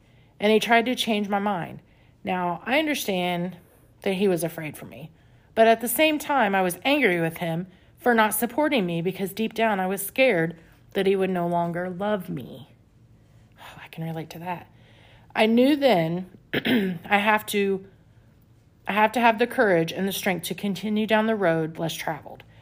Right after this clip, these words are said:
I had to heal my fears, wounded, heal my fears and wounded inner child. If you too feel lost, lonely, small, and afraid of losing love and acceptance,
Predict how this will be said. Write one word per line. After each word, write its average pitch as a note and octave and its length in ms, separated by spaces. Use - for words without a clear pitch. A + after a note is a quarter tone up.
I F#3 100
had F3 240
to F3+ 100
heal G#3 240
my A3 160
fears, E3 520
wounded, F#3+ 500
heal C4+ 300
my C#4+ 160
fears F3 420
and G3+ 240
wounded F#3+ 340
inner E3 240
child. - 460
If - 200
you D4 180
too F4 420
feel G#3+ 280
lost, G#3 460
lonely, G3 340
small, F#3+ 380
and G3 100
afraid F#3 480
of F3 180
losing G3+ 440
love F3 280
and F#3 140
acceptance, E3 720